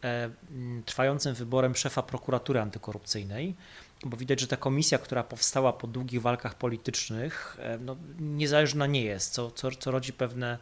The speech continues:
obawy co do tego, że ten nowy szef prokuratury antykorupcyjnej, przypomnijmy, że to jest taka nowa instytucja, e, stworzona po rewolucji godności, która miała, e, odciążyć tą, e, zależną na naciski polityczne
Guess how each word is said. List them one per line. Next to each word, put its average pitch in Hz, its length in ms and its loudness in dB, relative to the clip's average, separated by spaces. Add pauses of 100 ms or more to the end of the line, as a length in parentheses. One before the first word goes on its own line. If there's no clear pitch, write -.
(580)
obawy 131 480 4
co - 140 -6
do 127 80 -6
tego, 131 300 -2
że 123 120 -2
ten 127 240 -4
nowy 123 420 -2
szef 123 320 4
prokuratury 123 580 0
antykorupcyjnej, 120 760 -2
przypomnijmy, 127 760 0 (360)
że - 80 -20
to 135 60 -12
jest 127 100 -8
taka 123 180 -2
nowa 139 320 4
instytucja, 127 760 0 (200)
e, 123 160 -4
stworzona 127 380 -2
po 131 140 -2
rewolucji 123 420 0
godności, 120 500 -2
która 123 280 -4
miała, 120 380 0 (600)
e, 127 300 -4
odciążyć 147 600 4
tą, 127 360 2 (220)
e, 120 180 -4 (100)
zależną 131 800 6 (360)
na 131 120 0
naciski - 340 0
polityczne 123 760 -2